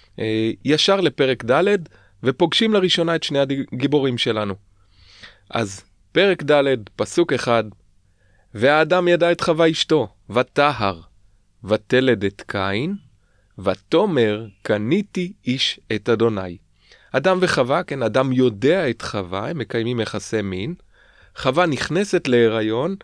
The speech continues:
ויולדת תינוק. לאחר הלידה חווה אומרת כמה מילים שבאמצעותם היא בעצם מסבירה את השם של קין. לדבר הזה אנחנו קוראים מדרש שם, אבל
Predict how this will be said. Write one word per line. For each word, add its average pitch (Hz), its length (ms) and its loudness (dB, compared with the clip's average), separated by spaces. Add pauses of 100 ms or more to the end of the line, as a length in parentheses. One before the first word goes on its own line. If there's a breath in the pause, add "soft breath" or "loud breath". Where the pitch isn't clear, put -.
(300 soft breath)
ויולדת 170 680 2
תינוק. 175 480 -4 (720)
לאחר 170 400 2
הלידה 190 340 4
חווה 170 260 2
אומרת 175 320 2
כמה 165 280 4
מילים 180 480 2
שבאמצעותם 127 1400 0
היא 151 100 -2
בעצם 165 640 -2
מסבירה 117 840 0 (360)
את 131 120 -4
השם 120 300 2
של 123 200 -2
קין. 101 360 -4 (400 loud breath)
לדבר 180 300 4
הזה 196 160 4
אנחנו 180 280 0
קוראים 165 220 2
מדרש 127 420 2
שם, 104 200 0 (540 soft breath)
אבל 123 260 2